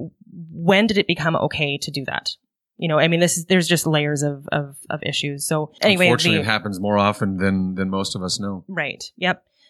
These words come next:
Speaker 1: Then also brought into question was the excessive victim impact testimony during sentencing. Uh,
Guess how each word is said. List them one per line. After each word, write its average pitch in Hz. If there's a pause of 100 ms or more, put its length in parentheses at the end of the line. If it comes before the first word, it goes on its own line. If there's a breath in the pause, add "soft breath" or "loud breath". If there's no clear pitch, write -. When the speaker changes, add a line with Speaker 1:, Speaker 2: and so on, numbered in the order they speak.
(120)
Speaker 1:
Then 214
also 190
brought 180
into 170
question 170
was 151
the 156
excessive 180 (160)
victim 160
impact 156
testimony - (720)
during 160
sentencing. - (280)
Uh, 156